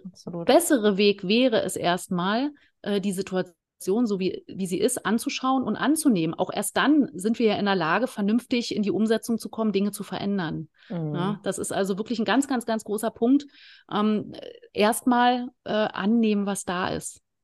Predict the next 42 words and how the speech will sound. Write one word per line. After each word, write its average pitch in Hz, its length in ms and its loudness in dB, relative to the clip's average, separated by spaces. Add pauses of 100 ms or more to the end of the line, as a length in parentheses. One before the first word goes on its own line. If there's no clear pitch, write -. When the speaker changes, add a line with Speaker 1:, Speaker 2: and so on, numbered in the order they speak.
(240)
Speaker 2:
Ja, 196 80 4
das 214 160 2
heißt 233 200 6
nicht, 339 160 10
ich 285 100 2
muss 254 160 6
mich 285 140 6
damit 247 240 4
zufrieden 285 400 6
geben, 156 400 0
ne? 226 160 4
Ich - 100 -2
muss 220 140 0
jetzt 233 180 0
nicht 254 220 2
irgendwie 233 480 0 (320)
sagen, 208 340 2
dass, 214 200 0 (120)
dass, 196 220 0
äh, - 400 -10
nur 247 200 4
weil 240 120 4
ich 226 80 0
es 233 100 0
annehme, 262 480 4
die 190 80 0
Situation, 175 500 -2
heißt 220 200 -2
das 226 80 -4
ja 214 100 0
nicht, 226 160 0
dass 214 120 0
ich 226 80 0
mich 208 100 -2
damit 214 200 -2
abfinde. 160 500 -4
Speaker 1:
Mhm. - 380 -16
Speaker 2:
Aber 185 120 2
es 190 100 2
ist - 80 -2
erstmal 208 360 0
wichtig, 311 580 -2